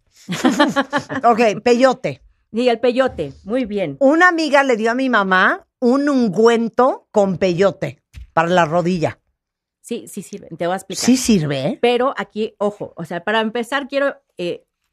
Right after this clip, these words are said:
Speaker 2: empezar diciendo que es un cactus, ¿no? Es un cactus que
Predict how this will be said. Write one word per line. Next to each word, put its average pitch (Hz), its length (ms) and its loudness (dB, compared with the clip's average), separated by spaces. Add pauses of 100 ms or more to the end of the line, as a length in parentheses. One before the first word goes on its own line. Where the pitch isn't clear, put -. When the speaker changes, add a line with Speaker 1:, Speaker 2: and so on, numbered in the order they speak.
Speaker 2:
empezar 190 500 -8
diciendo 202 380 -8
que - 100 -12 (100)
es 202 180 -8
un 226 120 -4
cactus, - 800 -10 (120)
¿no? 269 100 -14 (500)
Es 226 200 -6
un 277 120 -2
cactus 240 440 -6
que 220 360 -4